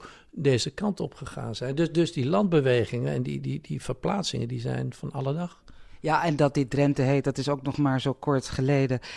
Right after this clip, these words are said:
Speaker 2: Eh, als je je in de Statenzaal ophoudt en je verveelt je bijvoorbeeld, dat,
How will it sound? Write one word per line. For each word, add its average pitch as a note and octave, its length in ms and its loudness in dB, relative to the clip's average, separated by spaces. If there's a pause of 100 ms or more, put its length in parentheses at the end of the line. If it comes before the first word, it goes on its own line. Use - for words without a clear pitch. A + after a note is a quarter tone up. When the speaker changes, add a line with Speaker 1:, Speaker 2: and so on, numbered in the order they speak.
(180)
Speaker 2:
Eh, C3 320 4
als - 260 -2
je C#3 100 2
je C3+ 240 4 (100)
in C#3+ 180 2
de C#3 80 4
Statenzaal C#3 760 4
ophoudt C3+ 680 0 (260)
en C3+ 120 0
je C#3 100 4
verveelt F3+ 480 6
je D#3 100 2
bijvoorbeeld, B2+ 760 -4
dat, C#3 160 -4